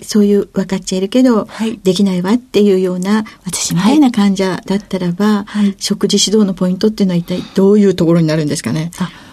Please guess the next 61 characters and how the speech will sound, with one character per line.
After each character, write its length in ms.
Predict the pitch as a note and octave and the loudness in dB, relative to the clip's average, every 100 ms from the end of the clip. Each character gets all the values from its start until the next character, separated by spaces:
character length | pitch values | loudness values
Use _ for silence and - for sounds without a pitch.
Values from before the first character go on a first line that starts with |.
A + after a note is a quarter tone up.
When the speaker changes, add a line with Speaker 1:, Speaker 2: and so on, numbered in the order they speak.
| - | -4
Speaker 2:
ま 140 | A3 | -2
ず 80 | A3 | 2
は 60 | G3 | 2
食 120 | G3+ | 2
べ 60 | G#3 | 2
過 120 | A3+ | 4
ぎ 120 | A#3 | 4
な 120 | A3+ F3+ | 4 2
い 80 | |
こ 120 | - F#3 | -2 -4
と 120 | F#3 | 0
な 100 | F3+ | 0
ん 80 | F3 | 0
で 80 | |
す 120 | F3 - | -4 -8
け 120 | F#3 | -6
れ 40 | |
ど 100 | F#3 | 0
も、 320 | F#3+ A#3+ A#3 - _ - | 2 4 2 -4 _ -2
体 180 | C4 | 0
重 180 | C4 D#4 | 2 2
を 40 | D#4+ | 2
一 180 | - E4 | 0 0
つ 140 | D#4+ | 2
の 80 | A#3 | 4
目 120 | F#3 | 4
安 240 | F#3 F#3+ | 2 2
に 120 | G3 F#3+ | 2 2
し 80 | |
て 100 | - | 0
い 60 | F#3+ | -6
た 140 | G3 | -6
だ 140 | G3+ G3+ | -8 -8
き 120 | - | -8
た 140 | A#3+ | -6
い 60 | A3+ | -2
ん 40 | |
で 80 | G3 | -2
す 160 | - F#3+ | -2 -2
が、 240 | G#3+ G3+ - - | -2 -4 -10 -20
肥 180 | - - | -4 2
満 260 | G3+ G3 G3 | 6 6 6
が 220 | G3+ G3+ - - | 4 2 -6 -4
あ 60 | F#3+ | -2
る 80 | G3 | 0
か 120 | F3 | 0
ど 120 | E3 | -2
う 60 | D3+ | -4
か、 260 | - - - - _ _ - | -10 -16 -20 -20 _ _ -14
あ 80 | |
と 140 | A#3+ A3 | -6 -4
は 60 | |
よ 100 | F3 | -4
く 180 | F3 D3+ | -4 -6
ビ 260 | - F3+ G#3+ | 0 4 4
ー 20 | |
エ 40 | A3 | 6
ム 240 | A#3 A#3 | 4 4
ア 60 | A3 | 2
イ 80 | |
と 220 | G#3 - | -2 -8